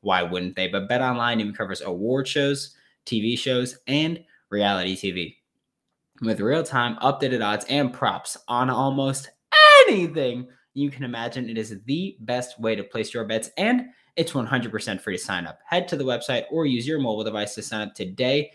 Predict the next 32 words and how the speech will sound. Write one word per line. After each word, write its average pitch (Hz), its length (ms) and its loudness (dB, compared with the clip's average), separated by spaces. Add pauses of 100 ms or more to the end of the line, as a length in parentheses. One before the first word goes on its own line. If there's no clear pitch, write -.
(160)
and 117 80 -4
receive 113 240 -2
your 113 160 0
fifty 160 420 -4
percent 127 340 -4
welcome 113 320 -2
bonus 135 280 -2
on 117 160 -4
your 101 100 -2
first 98 300 -6
deposit. 87 480 -8 (400)
BetOnline, 147 840 2 (360)
your 98 500 4 (220)
online 117 440 2
sportsbook 101 440 -4
experts. 87 540 -6
Make 151 200 2
sure 175 200 2
to 156 60 2
use 135 180 4
promo 127 240 0
code 120 200 0
Locked 113 320 0
On. 120 360 -4 (240)
That 127 120 0
is 101 260 0
L 131 200 2
O 107 160 0
C 135 340 0
K 113 360 -2
E 120 220 -2
D, 101 280 -4